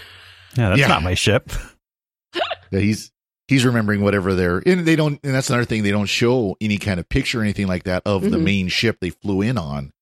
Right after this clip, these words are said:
Speaker 2: just this shuttle, this escape craft.
Speaker 3: I think we get it in the next one.
Speaker 2: What do we
Speaker 3: Wormhole Extreme.
Speaker 2: Oh, yeah. <laughs>
Speaker 3: We get to see the ship. <laughs>
Speaker 2: Actually get to see the ship they came in on. Cool.
Speaker 1: Yeah.
Speaker 2: That,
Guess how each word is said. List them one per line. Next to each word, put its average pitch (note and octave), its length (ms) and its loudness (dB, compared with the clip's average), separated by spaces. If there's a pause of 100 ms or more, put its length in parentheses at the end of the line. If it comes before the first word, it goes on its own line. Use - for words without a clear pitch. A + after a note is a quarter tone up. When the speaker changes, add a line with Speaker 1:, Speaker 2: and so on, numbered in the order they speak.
(280)
Speaker 2:
just G#2+ 240 -2
this F#2 120 0
shuttle, A#2 440 0 (320)
this F#2 180 -4
escape A#2 320 -2
craft. D2+ 340 -14 (240)
Speaker 3:
I - 60 -2
think - 300 -8
we F#4 100 2
get G#3+ 200 2
it - 300 0
in E3+ 140 -2
the D3+ 80 0
next D3 320 -6
one. - 300 -12 (1000)
Speaker 2:
What F#3+ 140 0
do F3+ 80 2
we F3+ 60 0
Speaker 3:
Wormhole F3 140 2
Extreme. D3 480 -2 (1040)
Speaker 2:
Oh, C3+ 300 4
yeah. F#2 320 -2 (260)
<laughs> - 300 -14
Speaker 3:
We C3 100 6
get D3+ 440 4
to C#3+ 100 0
see F#3 100 0
the D#3+ 100 0
ship. - 300 0 (600)
<laughs> - 640 -14
Speaker 2:
Actually C3+ 280 2
get B2+ 120 0
to B2+ 80 -2
see B2+ 180 2
the G#2 100 0
ship A2+ 200 0
they G#2 120 -2
came G2 220 0
in F#2 140 0
on. E2 220 -6
Cool. F2 380 -2 (540)
Speaker 1:
Yeah. C3 220 2 (1500)
Speaker 2:
That, E3 300 2